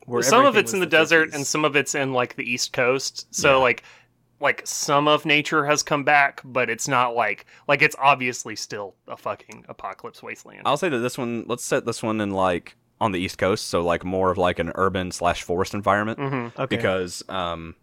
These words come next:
Speaker 3: that's kinda, like, what we gathered from where Andy lives.
Speaker 2: Yeah, for sure.
Speaker 3: Um, and we'll say that Buzz and Woody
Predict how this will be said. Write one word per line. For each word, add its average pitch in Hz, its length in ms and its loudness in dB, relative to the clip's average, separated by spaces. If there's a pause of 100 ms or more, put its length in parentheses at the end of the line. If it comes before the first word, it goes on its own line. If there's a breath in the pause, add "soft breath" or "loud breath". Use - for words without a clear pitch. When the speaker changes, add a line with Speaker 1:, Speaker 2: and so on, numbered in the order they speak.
(100)
Speaker 3:
that's 92 160 -2
kinda, 92 220 -2
like, 87 160 0
what 87 100 0
we 85 80 -2
gathered 82 340 -2
from 78 140 -8
where 80 160 -2
Andy 82 240 -8
lives. 87 380 -6 (300)
Speaker 2:
Yeah, 139 320 4 (160)
for 147 200 -10
sure. - 120 -2
Speaker 3:
Um, 87 440 -4 (300)
and 101 520 0
we'll 113 120 0
say 117 260 4
that 101 540 2 (100)
Buzz 117 300 4
and 104 160 -4
Woody 92 500 -2